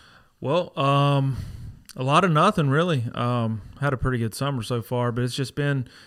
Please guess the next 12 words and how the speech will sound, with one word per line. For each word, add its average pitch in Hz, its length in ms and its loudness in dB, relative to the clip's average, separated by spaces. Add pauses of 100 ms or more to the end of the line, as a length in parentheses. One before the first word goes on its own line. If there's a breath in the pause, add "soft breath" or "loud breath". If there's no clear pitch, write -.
(120 soft breath)
you 131 80 -2
know, 131 80 4
taking 143 260 2
care 147 200 2
of 143 40 4
the 127 80 2
kids. 151 560 0 (140)
Um, 117 520 -2 (280)
they're 123 120 -2
kinda 123 240 0
keeping 123 360 -4
me 120 300 0